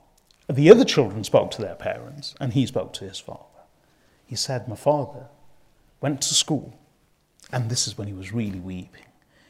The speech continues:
He said, "My father went to school, and he actually told the teacher," he said, "Don't let him pray. My son is mad." He said, he,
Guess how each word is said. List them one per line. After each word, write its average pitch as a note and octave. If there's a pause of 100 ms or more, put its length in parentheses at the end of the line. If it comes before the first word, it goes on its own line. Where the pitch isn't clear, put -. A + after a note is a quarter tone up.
He C3+
said, -
"My G2
father A#2
went B2
to -
school, - (640)
and A#2+
he C3+
actually C#3+
told D3+
the A#2+
teacher," - (720)
he B2
said, A2+ (920)
"Don't D#3
let C#3
him C#3
pray. G#2 (400)
My A2
son A#2+ (120)
is G#2+
mad." G2 (2750)
He C3+
said, A2+ (120)
he, D3